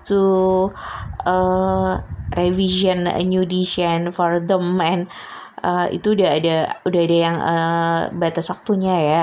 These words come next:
kayak yang, eh, limited time gitu. Yang misalkan mereka bilang, eh, "I must, I, I must present, presentation this design tomorrow.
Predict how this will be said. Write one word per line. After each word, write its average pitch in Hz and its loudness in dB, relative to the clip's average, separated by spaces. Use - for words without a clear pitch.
kayak - -4
yang, 170 -2
eh, 165 2
limited 185 0
time 180 0
gitu. 151 0
Yang 165 -2
misalkan 170 -2
mereka 165 -2
bilang, 170 0
eh, 165 -2
"I - -4
must, 196 -2
I, 185 0
I 190 -2
must 254 -2
present, 196 0
presentation 190 0
this 185 0
design 185 0
tomorrow. 170 0